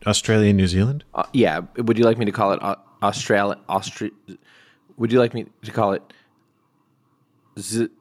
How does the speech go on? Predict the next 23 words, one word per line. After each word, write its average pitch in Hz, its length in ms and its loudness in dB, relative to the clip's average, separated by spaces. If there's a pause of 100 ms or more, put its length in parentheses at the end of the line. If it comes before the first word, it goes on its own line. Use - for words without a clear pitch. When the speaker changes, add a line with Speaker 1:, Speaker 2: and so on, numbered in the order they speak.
(160)
Speaker 2:
no, 131 220 0
I, 101 180 2
new, 120 300 2 (100)
I 123 100 0
don't 139 100 0
know 127 80 4
what 117 120 4
else 104 140 0
to 120 60 -6
call 143 200 -2
it. - 100 -12 (640)
Speaker 1:
The - 80 0
colonies? 135 600 0 (640)
Speaker 2:
No, 98 380 2
I'm 101 260 -2
pretty 98 240 -4
sure - 180 -6
I'm 87 80 -6
not 90 120 -8
gonna 87 140 -10
call 80 220 -2
it 78 80 -8
that. 117 400 0